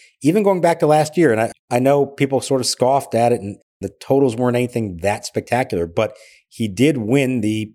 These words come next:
Player of the Year award that we handed out from, uh, media members. The caveats being Juan Soto, Josh Bell were not eligible 'cause they weren't on the team anymore.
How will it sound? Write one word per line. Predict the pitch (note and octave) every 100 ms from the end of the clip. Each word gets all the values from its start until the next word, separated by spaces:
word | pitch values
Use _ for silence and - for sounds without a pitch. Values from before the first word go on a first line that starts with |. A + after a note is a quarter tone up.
| _
Player | - A2 A#2 A#2
of | A2+
the | G#2+
Year | G#2 C3
award | G2 F2+ F#2+ G2+
that | F2
we | F2+ F#2+
handed | G2+ F#2+ F#2
out | F#2+ G#2+ - _ _ -
from, | G2 F2+ F#2 F#2+
uh, | F#2+ F#2 F#2
media | F#2 A2+ D3 F#2+
members. | F#2 G2+ A2+ A2+ - _ _ -
The | G#2+
caveats | - A#2+ A#2 B2 A#2 -
being | A#2 A#2 A2+ A2
Juan | G#2 A2 A2
Soto, | - A2+ A2 A2
Josh | G2 G#2 G#2
Bell | G#2+ G2
were | F2+
not | F2+ F2 F2
eligible | C#3+ C#3+ A#2+ C3+
'cause | A#2+ F2+
they |
weren't | F2 F2
on | D#2+
the | D#2
team | D3 C#3
anymore. | B2+ A2+ A2+ A#2 A2